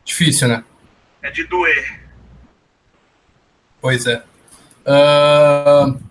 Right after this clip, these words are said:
Speaker 1: e depois dessa partida contra o Orlando Magic, como tu, tu disse,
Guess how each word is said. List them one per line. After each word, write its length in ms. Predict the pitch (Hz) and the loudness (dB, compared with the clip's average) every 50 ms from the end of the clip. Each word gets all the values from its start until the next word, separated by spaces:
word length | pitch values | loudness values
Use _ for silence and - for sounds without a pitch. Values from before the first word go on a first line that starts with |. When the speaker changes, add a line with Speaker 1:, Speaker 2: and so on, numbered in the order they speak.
| _ - _ - - - - - - _ _ _ - - | _ -20 _ -20 -20 -20 -20 -20 -20 _ _ _ -20 -14
Speaker 1:
e 680 | 180 190 202 208 214 214 214 214 220 214 214 196 180 - - - - _ - - - _ _ _ _ _ _ - | -12 -10 -8 -8 -8 -8 -8 -8 -8 -8 -8 -10 -12 -12 -18 -20 -20 _ -20 -20 -20 _ _ _ _ _ _ -16
depois 440 | 143 156 165 165 - 180 214 269 | -8 -8 -8 -4 -2 0 0 2
dessa 180 | 294 277 - 240 | 0 0 -2 -2
partida 400 | 240 233 214 180 180 226 240 240 | -2 -2 -2 -2 -4 -4 -4 -4
contra 280 | 240 240 233 220 226 214 | -4 -4 -6 -4 -4 -6
o 40 | 202 | -6
Orlando 320 | 196 190 196 202 196 196 | -4 -6 -6 -6 -6 -6
Magic, 280 | 185 170 175 185 180 - | -4 -4 -4 -4 -6 -10
como 260 | - 208 208 208 185 | -12 -12 -12 -12 -12
tu, 240 | - 220 202 190 180 | -12 -12 -12 -12 -12
tu 180 | 180 - 185 | -12 -12 -10
disse, 480 | 151 175 190 - - - 143 123 120 | -10 -10 -10 -12 -10 -12 -12 -12 -12